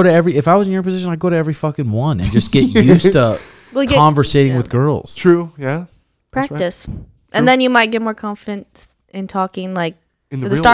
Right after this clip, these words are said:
Speaker 1: world.
Speaker 3: Starbucks girl.
Speaker 1: Yeah. Damn, you're right. All right.
Speaker 2: And, dude, especially you're gonna have a sweet house with a pool.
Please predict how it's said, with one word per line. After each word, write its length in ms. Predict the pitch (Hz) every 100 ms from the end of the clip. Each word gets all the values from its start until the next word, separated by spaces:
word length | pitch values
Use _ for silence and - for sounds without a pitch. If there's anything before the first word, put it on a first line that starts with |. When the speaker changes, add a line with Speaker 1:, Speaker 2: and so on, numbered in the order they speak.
| 247
Speaker 1:
world. 160 | 185
Speaker 3:
Starbucks 120 | -
girl. 320 | - 156 113 131
Speaker 1:
Yeah. 240 | 160 127 117 _ _ _ _
Damn, 220 | 135 123
you're 100 | 117
right. 240 | 117 110 - _ _ _ _ _
All 140 | 143 185
right. 120 | 185 _ _ _ _ _ _ _ _
Speaker 2:
And, 160 | 131 131
dude, 180 | 175 139
especially 360 | - 165 135
you're 40 | 117
gonna 140 | 131
have 100 | 127
a 40 | 101
sweet 340 | - - 113
house 340 | 107 98 104 -
with 100 | 98
a 60 |
pool. 640 | - - 110 107 107 107